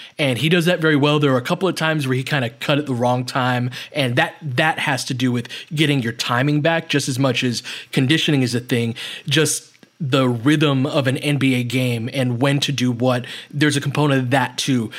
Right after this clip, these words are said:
that, that you lose when you're out for a significant period of time. So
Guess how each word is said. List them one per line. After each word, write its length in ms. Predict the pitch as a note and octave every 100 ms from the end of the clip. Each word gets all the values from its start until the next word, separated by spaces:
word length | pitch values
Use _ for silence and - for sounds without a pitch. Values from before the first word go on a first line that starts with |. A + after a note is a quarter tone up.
| - -
that, 380 | C3 A#2+ B2 - _ -
that 500 | C3+ F3 G3+ C#3+ D3
you 160 | C#3+
lose 400 | C3+ D3+ D3 B2
when 160 | B2+ B2+
you're 100 | A#2+
out 220 | A#2+ B2
for 200 | - A#2+
a 180 | A#2 C#3+
significant 500 | - B2+ B2 - G#2
period 180 | A#2+ G#2+
of 80 | G2+
time. 360 | C#3 B2 G2+ - - - -
So 420 | - D3+ B2+